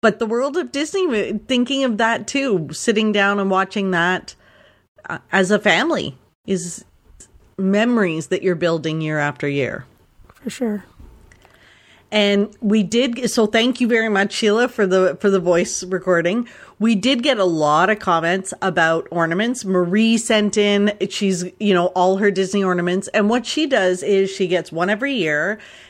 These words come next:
Speaker 1: and from every special event she attends, she picks up an ornament. So her
Speaker 2: Nice.
Speaker 1: trees are full of them.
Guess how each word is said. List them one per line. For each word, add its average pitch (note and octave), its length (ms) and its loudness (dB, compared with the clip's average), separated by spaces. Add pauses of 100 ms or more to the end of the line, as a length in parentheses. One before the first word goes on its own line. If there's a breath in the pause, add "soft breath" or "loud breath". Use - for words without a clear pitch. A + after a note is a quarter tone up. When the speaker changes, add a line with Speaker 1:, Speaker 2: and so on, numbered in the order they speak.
(180 loud breath)
Speaker 1:
and G3+ 400 2
from G3+ 360 -2
every G3 280 0
special F#3+ 480 -2
event F3 300 -2
she F#3+ 160 0
attends, C#3+ 420 -2
she - 140 -2
picks F3 260 -2
up E3 160 -4
an C#3+ 80 -4
ornament. B2+ 460 -4
So D#3 200 -6
her F3+ 120 -4
Speaker 2:
Nice. F#3 100 -8
Speaker 1:
trees F#3+ 280 0
are F3+ 180 -2
full E3+ 320 2
of C#3 140 -2
them. G3 340 2